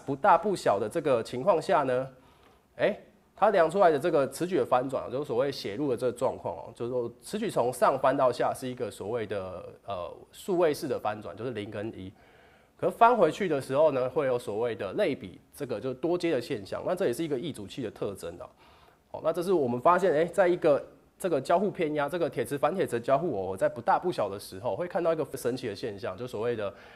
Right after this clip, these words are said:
呃，数位类比二象性。然后这个在传统这个记忆体上面是看不到的，几乎不可能。但我们就透过这个铁池反铁池之间的这个层间耦合，可以达成这件事情。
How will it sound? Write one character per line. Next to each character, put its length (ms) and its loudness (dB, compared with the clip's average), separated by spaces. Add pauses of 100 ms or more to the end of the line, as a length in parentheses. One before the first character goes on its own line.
(200)
呃， 240 -2
数 220 0
位 100 6
类 160 2
比 200 -8
二 120 -2
象 240 -2
性。 140 -16
然 80 -10
后 40 -6
这 120 0
个 80 4
在 180 4
传 220 2
统 120 4
这 120 -2
个 200 2
记 160 -4
忆 60 -2
体 100 -4
上 200 2
面 100 -2
是 100 -6
看 160 2
不 160 -6
到 240 -2
的， 180 -10
几 140 -4
乎 80 2
不 140 -2
可 160 -4
能。 140 -12 (440)
但 140 6
我 60 6
们 200 0
就 160 2
透 160 2
过 160 2
这 60 0
个 80 4
铁 160 -2
池 140 -6
反 180 0
铁 140 -2
池 120 -10
之 140 -8
间 160 -2
的 80 -2
这 80 -4
个 100 -2
层 200 -6
间 180 0
耦 180 -2
合， 200 -8
可 100 -4
以 60 -4
达 240 0
成 160 -10
这 100 -8
件 240 -6
事 180 -12
情。 160 -16